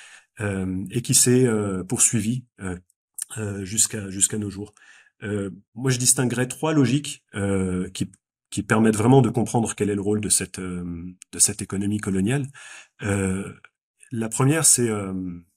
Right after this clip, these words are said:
et donc ces trois logiques qui se jouent sur le terrain de l'économie. La, la première, c'est, euh, une logique d'élimination, euh, de la population autochtone, euh, qui est vraiment caractéristique du colonialisme de peuplement, en fait, euh, et qui se traduit par la confiscation de terres,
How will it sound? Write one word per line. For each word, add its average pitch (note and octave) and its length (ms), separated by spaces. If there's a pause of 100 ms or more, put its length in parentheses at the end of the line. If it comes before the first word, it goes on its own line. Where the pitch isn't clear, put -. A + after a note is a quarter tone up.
et G2+ 80
donc G#2+ 180
ces - 140
trois B2+ 160
logiques C3 240
qui C3+ 80
se - 100
jouent A#2 140
sur B2 180
le G#2+ 140
terrain A2 180
de A2 60
l'économie. G#2+ 400
La, F#2+ 100 (120)
la G#2 100
première, C3 380
c'est, G#2+ 220
euh, F2+ 140 (320)
une G#2 100
logique A2+ 280
d'élimination, A#2+ 640 (520)
euh, F#2+ 180
de G2 120
la G#2 120
population A2 500
autochtone, C#3+ 500 (560)
euh, F#2+ 300
qui A#2+ 180
est B2 40
vraiment A#2 280
caractéristique A2+ 840 (320)
du A2+ 80
colonialisme A2 640
de G2+ 80
peuplement, A2 420
en F2+ 60
fait, - 300 (400)
euh, F#2 440 (120)
et G2+ 80
qui - 100
se - 100
traduit A#2 360
par A2 160
la G2 80
confiscation G#2+ 600
de F#2+ 120
terres, - 380